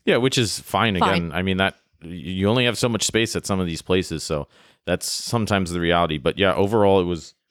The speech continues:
Speaker 1: it was really good, which I guess leads us to the final tallies. So what do we got? What are we, what are we working with
Speaker 2: All
Speaker 1: here?
Speaker 2: right, here we go.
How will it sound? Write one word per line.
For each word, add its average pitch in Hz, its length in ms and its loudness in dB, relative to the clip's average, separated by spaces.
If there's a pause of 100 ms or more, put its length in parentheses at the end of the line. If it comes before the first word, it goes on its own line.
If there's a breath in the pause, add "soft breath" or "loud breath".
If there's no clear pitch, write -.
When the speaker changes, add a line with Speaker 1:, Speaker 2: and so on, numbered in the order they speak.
(100)
Speaker 1:
it 92 120 0
was 85 180 -2
really 82 200 2
good, 78 300 2 (560 soft breath)
which - 480 0
I 95 100 2
guess 110 340 -2
leads 104 340 -2
us 110 220 -2
to 123 360 2
the 104 140 2
final 147 340 0
tallies. 139 480 0
So 92 300 2
what 90 400 0
do 147 60 -2
we 143 80 0
got? 131 180 0 (100)
What 92 140 -2
are - 20 4
we, 101 120 2
what 110 220 0
are 156 40 2
we 147 140 6
working 117 280 2
with 80 120 -2
Speaker 2:
All 202 80 2
Speaker 1:
here? 220 80 2
Speaker 2:
right, 180 200 -2
here 285 180 -4
we 320 80 0
go. - 200 -4